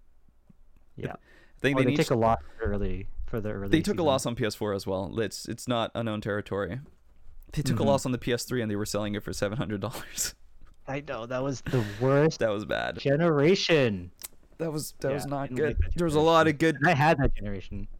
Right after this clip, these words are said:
Speaker 2: There was a lot of good con-, there was a lot of good games that came out of the P S three, but, like, I only got one when they did the slim one that was, like, three hundred and fifty. <laughs>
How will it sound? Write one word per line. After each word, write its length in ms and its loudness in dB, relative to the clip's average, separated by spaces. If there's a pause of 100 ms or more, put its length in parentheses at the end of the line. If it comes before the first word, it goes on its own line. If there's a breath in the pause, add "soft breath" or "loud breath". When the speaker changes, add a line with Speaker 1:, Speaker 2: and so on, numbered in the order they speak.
(380)
Speaker 2:
There 80 0
was 80 2
a 60 2
lot 260 6
of 60 2
good 140 0
con-, 340 0
there 160 2
was 120 -2
a 60 0
lot 220 4
of 60 0
good 140 0
games 220 -2
that 80 -4
came 140 -2
out 140 0
of 60 0
the 60 -6
P 160 -2
S 160 -2
three, 260 -2
but, 320 0
like, 380 0
I 240 2
only 320 -2
got 280 0
one 220 -2
when 120 -2
they 100 -2
did 180 -2
the 80 -4
slim 300 -4
one 220 -2
that 140 0
was, 220 -2
like, 200 -4
three 200 -4
hundred 360 -4
and 120 -6
fifty. 500 -8
<laughs> 60 -12